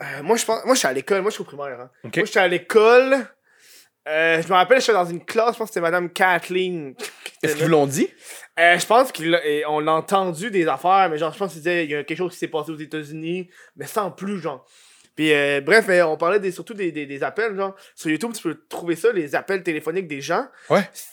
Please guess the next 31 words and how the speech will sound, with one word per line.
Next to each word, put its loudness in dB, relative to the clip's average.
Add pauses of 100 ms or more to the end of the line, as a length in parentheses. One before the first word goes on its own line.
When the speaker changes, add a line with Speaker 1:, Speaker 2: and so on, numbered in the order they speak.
(220)
Speaker 1:
C'est, -16 (140)
ça -6
glace -2
le -6
sang, 4
Speaker 2:
Ben 6
Speaker 1:
là. 6
Speaker 2:
oui. -2 (240)
Speaker 1:
Tu -8
vois 8
la 4
personne -2
qui -2
est 2
en 2
panique, 2
man. 4 (300)
Puis -6
genre, 4
t'entends 0
la 4
personne 2
qui -10
parle, 4
puis 2
là, 2
tout -4
d'un 2
coup, 0
elle 4
fait 2